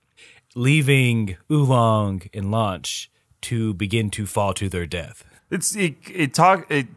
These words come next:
Speaker 2: speaks to what we had been saying, uh, I think way earlier in the series, that, like,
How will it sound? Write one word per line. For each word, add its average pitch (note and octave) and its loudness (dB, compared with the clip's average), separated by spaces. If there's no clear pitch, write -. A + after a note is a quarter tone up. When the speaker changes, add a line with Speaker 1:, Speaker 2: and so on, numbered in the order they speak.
Speaker 2:
speaks - -2
to D3+ 4
what C3 4
we A#2+ 4
had A#2+ 2
been A2 4
saying, C3 2
uh, F#2+ 2
I G#2 -2
think A2+ -4
way A#2+ 2
earlier G2+ 4
in G2 -2
the F#2 0
series, G2+ 2
that, G2+ -2
like, F#2+ -6